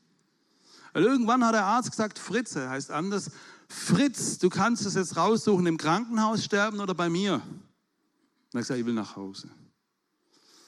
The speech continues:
Und seine Tochter hat dann zu mir gesagt, „Weißt, von der eigenen Verwandtschaft will er kaum noch einen sehen.“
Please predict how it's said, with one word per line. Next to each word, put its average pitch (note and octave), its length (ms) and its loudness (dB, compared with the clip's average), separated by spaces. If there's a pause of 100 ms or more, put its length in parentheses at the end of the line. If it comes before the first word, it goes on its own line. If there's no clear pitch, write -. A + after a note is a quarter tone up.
(540)
Und - 80 -14
seine A#2 200 -2
Tochter B2 320 -2
hat A#2 80 -2
dann A#2 120 -4
zu A#2+ 100 -6
mir A2+ 120 -2
gesagt, A2 300 -6
„Weißt, B2 380 -6 (760)
von A#2 200 -10
der A2+ 100 -4
eigenen B2 240 -2
Verwandtschaft B2 500 -4
will A#2+ 100 0
er A#2 60 -2
kaum B2 220 -6
noch C3 100 -4
einen A2+ 220 -6
sehen.“ A2+ 360 -8